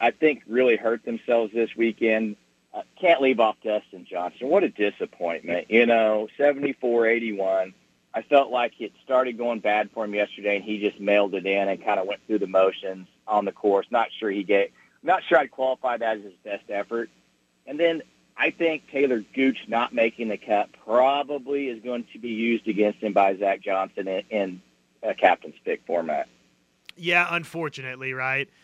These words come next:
Speaker 2: Uh, ha-, has had this, this great year, but, uh, don't play well in this Open Championship, and it's sort of an easy, easy out.
Speaker 1: Yeah, it does. It gives Zach,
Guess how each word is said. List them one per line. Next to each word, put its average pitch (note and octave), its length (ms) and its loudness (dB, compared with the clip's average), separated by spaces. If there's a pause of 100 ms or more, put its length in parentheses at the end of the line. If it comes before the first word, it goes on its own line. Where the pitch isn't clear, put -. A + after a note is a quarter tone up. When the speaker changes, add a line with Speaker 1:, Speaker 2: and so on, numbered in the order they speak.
(280)
Speaker 2:
Uh, - 80 -18 (160)
ha-, D#3+ 120 -6
has E3+ 320 -4
had F#3+ 300 0
this, E3+ 360 -6 (400)
this C#3 280 -10
great G#3 460 -2
year, G3+ 400 0
but, D#3+ 420 -8
uh, D3+ 320 -2 (300)
don't F3+ 220 -8
play F3+ 180 -4
well E3+ 280 -4
in D#3+ 80 -10
this D#3 200 -10
Open D#3+ 320 -8
Championship, D3+ 580 -8
and D3 100 -8
it's - 320 -16 (140)
sort F#3+ 260 -4
of D3+ 80 -8
an D3+ 100 -10
easy, D#3 540 -12 (300)
easy A#3 400 -2
out. C3+ 320 0 (2000)
Speaker 1:
Yeah, C#3+ 200 8
it A#2+ 80 -4
does. B2+ 240 2
It D3+ 80 -14
gives E3 220 -4
Zach, D#3+ 240 2